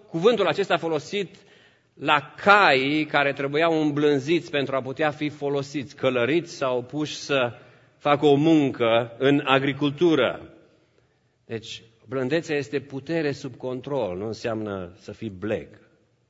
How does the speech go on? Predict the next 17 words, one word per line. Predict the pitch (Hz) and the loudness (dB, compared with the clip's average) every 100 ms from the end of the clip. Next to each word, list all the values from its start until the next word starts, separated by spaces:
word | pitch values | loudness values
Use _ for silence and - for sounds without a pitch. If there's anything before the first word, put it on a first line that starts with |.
| _ _ | _ _
Nu, | - 107 | -8 -6
nu, | 95 | -6
nu, | 87 | -8
nu. | 76 78 - _ _ _ _ _ | -10 -16 -20 _ _ _ _ _
În | - 160 | 2 6
vremea | 196 226 175 | 6 6 6
grecilor, | 131 165 233 - 151 120 110 143 | 6 6 6 4 -2 0 2 0
uh, | 175 - - - 127 131 127 123 117 104 104 | -2 -10 -20 -8 2 4 4 2 -2 -6 2
vremea | 147 196 160 | 6 8 6
în | |
care | 139 139 135 | 6 6 4
s-a | 139 | 2
scris | 127 - 185 160 | -4 4 4 4
și, | - 156 135 131 123 110 | 0 0 0 2 2 2
uh, | 110 - - _ _ _ _ _ - | -2 -10 -20 _ _ _ _ _ -2
epistola | 135 151 185 156 123 | 0 4 4 4 0
aceasta, | 117 175 170 143 | 2 0 2 0